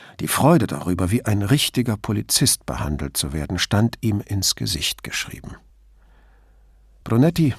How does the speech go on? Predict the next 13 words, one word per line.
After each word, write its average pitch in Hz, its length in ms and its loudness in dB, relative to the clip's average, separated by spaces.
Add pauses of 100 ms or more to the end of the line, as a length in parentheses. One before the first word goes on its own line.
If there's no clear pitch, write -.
(280)
blieb 110 240 -4
neben 90 200 0
ihm 76 160 -4
stehen 113 460 2 (640)
und - 180 -8
genoss 123 300 0
den 104 180 -2
Anblick 101 500 0
der 71 140 -8
Gebäude 95 640 0 (640)
und - 180 -4
das 113 140 0
Licht, - 500 -2